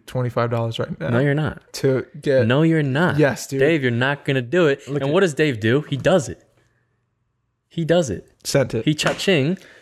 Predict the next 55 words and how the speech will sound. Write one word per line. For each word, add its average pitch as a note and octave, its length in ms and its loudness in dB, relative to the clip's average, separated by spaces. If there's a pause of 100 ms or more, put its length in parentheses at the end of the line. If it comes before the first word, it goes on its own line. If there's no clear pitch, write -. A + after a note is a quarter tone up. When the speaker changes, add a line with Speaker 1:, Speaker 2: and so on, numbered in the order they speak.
(200)
Speaker 2:
put F#3 200 0
that F#3+ 140 2
money A2+ 400 -2 (120)
Speaker 1:
In D#3+ 140 4
the D3+ 100 2
account. B2 400 -2 (640)
Speaker 2:
Do A#2 60 -6
you A#2+ 80 4
wanna C3 140 4
do B2 100 2
it A2 40 2
now? C3 260 0 (680)
Speaker 1:
I C3+ 80 -4
think F#3 160 2
we F3 60 2
should D3 120 -2
just A#2 120 -4
get B2 140 2
right B2 180 2
Speaker 2:
Let's E3 180 0
Speaker 1:
into D3 120 2
Speaker 2:
do F3+ 80 4
Speaker 1:
it. D3+ 60 0
Speaker 2:
it. - 100 -4
All B2 100 0
right, G#3+ 260 -2
get C#3+ 140 0
on A#3 140 -2
it. - 180 -8
Speaker 1:
So, C#3+ 260 0
so - 140 -2
you, C#3 160 -2 (140)
so C3 140 0
open D#3+ 200 2
this G3 100 -2
Speaker 2:
I B2 100 2
Speaker 1:
up. D3 220 0
Speaker 2:
mean, - 220 -16 (140)
all B2+ 80 -4
right, A2 220 -2
all B2 80 -4
right. - 120 -6 (380)
I'll, D#3 180 2
I'll D3 160 2
have F#3+ 180 2
you C3 160 2
go G2+ 120 2
through E2+ 180 -4 (120)
it. A#2+ 60 -14
Speaker 1:
So, C#3+ 280 0
okay. A#2 400 0 (140)
I D3+ 80 0
wanna F#3 240 0
start - 380 -2
with C#3 280 -2